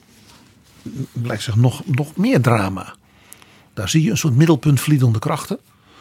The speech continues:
Eh, de indruk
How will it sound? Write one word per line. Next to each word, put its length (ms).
Eh, 120
de 180
indruk 420